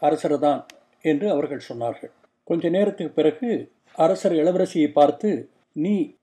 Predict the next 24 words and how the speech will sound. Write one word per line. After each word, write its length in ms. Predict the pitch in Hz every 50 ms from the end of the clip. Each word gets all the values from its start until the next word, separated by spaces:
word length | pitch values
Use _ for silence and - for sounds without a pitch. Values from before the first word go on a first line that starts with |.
| - -
இந்த 220 | 180 175 170 165
இளைஞனை 440 | 151 156 170 180 180 175 175 175 160
கல்யாணம் 360 | - 143 147 165 170 165 160
பண்ணி 180 | 156 147 147 139
கொள்ள 200 | - 143 139 135
வேண்டியதில்லை." 640 | 139 131 120 135 131 123 123 120 120 120 120 - _ _ _ _ _
பிறகு 340 | - 160 165 156 170 160 - -
காலிஃபை 400 | 156 170 190 214 202 - 175 151
பார்த்து, 500 | - - 160 165 - - - 220 214 147 110 - _ _ _ _ _ -
"நீர் 220 | 175 165 165 165
உம்முடைய 320 | 160 165 170 156 160 156
இஷ்டப்படி 640 | 151 135 - - 190 170 - 170 165 175 214 240 247 - _ _
உம்முடைய 280 | - 160 160 156 156 147
நாட்டுக்கு 400 | 139 147 160 156 - 143 143 139
திரும்பலாம்" 540 | - 156 143 143 139 131 131 131 117 - - _ _ _ _ _
என்று 220 | - 143 139 160 170
சொன்னார். 380 | - - 123 113 113 - - - _ _ _
சபை 520 | - - - - 165 147 165 190 196 196 - _ _ _ - -
கலைய 320 | 151 151 170 170 165 -
தயாரான 540 | - - 143 147 156 156 147 147 147 143 135
போது 480 | 127 139 143 143 214 220 226 175 - - _ _ _ _ _
இளவரசி 680 | - 156 143 156 170 170 170 160 160 - - 160 - -
தழுதழுத்த 540 | - 151 156 170 160 170 165 151 151 - 160
குரலில் 580 | - - 147 143 147 151 180 208 196 - -